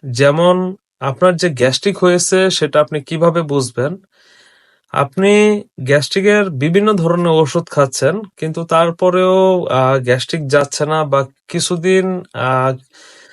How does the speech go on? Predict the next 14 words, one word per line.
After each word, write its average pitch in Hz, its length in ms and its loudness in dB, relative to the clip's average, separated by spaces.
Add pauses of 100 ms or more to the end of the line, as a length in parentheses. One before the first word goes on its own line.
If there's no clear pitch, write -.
(380)
এক - 180 -2
এক 175 160 2
গ্রুপের 160 400 2
ওষুধ 165 440 2
আপনি 147 320 -2
খাওয়ার 156 400 2 (600)
পরে 160 300 4 (340)
কিছুদিন 190 420 0
ভালো 151 240 2
থাকছেন, 151 440 0 (460)
কিন্তু, 175 360 0 (1080)
আহ, 143 340 0 (360)
দীর্ঘ 160 220 0
সময় 196 400 2